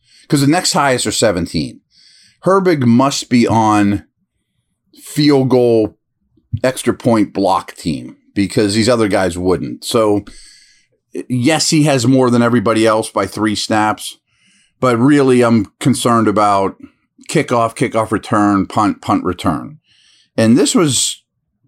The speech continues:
really intriguing to me is I always talk about five core special teamers. Well, they may have more of 'em now, you know, just based off of one game.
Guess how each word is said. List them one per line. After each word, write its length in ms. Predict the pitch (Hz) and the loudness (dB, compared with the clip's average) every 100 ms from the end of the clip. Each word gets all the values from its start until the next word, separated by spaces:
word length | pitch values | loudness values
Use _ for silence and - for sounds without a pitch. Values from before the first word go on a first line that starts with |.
| _ _ - _ | _ _ -20 _
really 500 | 113 110 180 180 127 | -4 0 2 4 2
intriguing 500 | 107 - 156 131 92 82 | 2 2 0 2 0 0
to 100 | 92 | 0
me 340 | 85 85 71 | 0 -2 -2
is 500 | 87 98 92 - - _ - _ | 0 0 0 -4 -10 _ -20 _
I 120 | - | -2
always 220 | 180 170 - | 0 0 0
talk 240 | 151 139 | -2 0
about 340 | 127 113 104 | 0 0 -4
five 600 | - - 131 131 131 113 - | -8 -4 -2 0 -2 -4 -4
core 380 | - 113 107 | 0 2 2
special 440 | 98 - 98 - 90 | -2 -4 -4 -2 -8
teamers. 580 | - 90 73 62 - - _ _ _ _ _ _ _ | -6 -6 -6 -12 -20 -20 _ _ _ _ _ _ _
Well, 100 | - | -4
they 160 | 113 220 | 0 2
may 220 | 320 311 | 4 2
have 220 | 180 190 | 2 2
more 320 | 127 104 143 104 | 2 4 2 0
of 60 | |
'em 120 | 73 | -4
now, 320 | 67 57 - _ | -8 -10 -12 _
you 120 | 107 | -2
know, 80 | 110 | 0
just 240 | 107 143 135 131 | 0 -2 -2 0
based 300 | 160 151 147 | 0 2 -2
off 180 | 156 | 0
of 120 | 113 98 | -2 0
one 260 | 110 113 | 0 0
game. 420 | 95 101 80 - | 0 -2 -4 -8